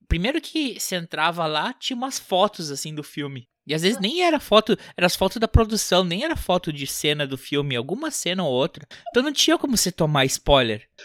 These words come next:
Speaker 1: né?
Speaker 2: É.
Speaker 1: Então, eu, eu, eu, eu curto, assim, eu curto chegar, eu, eu gosto de não tá contaminado, assim, ter aquela primeira impressão, sabe?
Speaker 2: Ah, não, eu já gosto.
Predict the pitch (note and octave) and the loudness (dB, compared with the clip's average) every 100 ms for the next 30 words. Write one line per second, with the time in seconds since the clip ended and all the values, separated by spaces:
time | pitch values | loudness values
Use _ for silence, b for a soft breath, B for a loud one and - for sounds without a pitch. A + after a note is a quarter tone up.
0 | B A#2+ A#2 D3+ F#3 C#4 B3 A3 - D3+ | B -4 0 0 0 -4 -12 -18 -4 0
1 | G3+ C#4+ C4+ F#3+ - G3+ F#3+ F#3+ G3+ A3 | 0 -2 -10 -12 -8 0 2 2 -4 -6
2 | - F3 A#3 A3+ G3+ A#3 _ - F3+ E3 | -8 -10 -10 -6 -6 -6 _ 0 4 4
3 | - B2 - A#2 D#3+ E3 E3+ - - C#3 | 2 -4 -2 -4 -4 -4 -6 -6 -6 -4
4 | B2+ B2+ A#2 A2+ - A#2+ G#2 C3+ C3+ D#3+ | -2 0 -2 -6 -8 -6 -2 0 4 2
5 | - E3 E3+ D3+ C3+ A#2+ _ - B2+ C3 | 2 -4 0 2 0 -6 _ -8 -6 -4
6 | C3+ C3+ D3 - C#3+ - D#3+ - D#3+ D#3+ | -4 -2 -4 -2 -2 0 -2 0 0 0
7 | D3+ A#2 G#2+ G2+ - A2 G#2+ _ _ C#3 | 0 0 0 -4 -8 -10 -12 _ _ -4
8 | - C#3+ D3 D3 C#3 C#3+ D#3+ D#3+ E3 - | 0 0 0 0 0 0 0 0 0 0
9 | A#2 G#2+ - G2 C3+ C3+ _ _ - G3+ | -2 -2 -4 -4 -4 -6 _ _ -10 -8
10 | G3+ G3+ E3+ F#3+ G3+ B3 B3+ F3 E3 | -8 -10 -14 -16 -12 -12 -12 -14 -16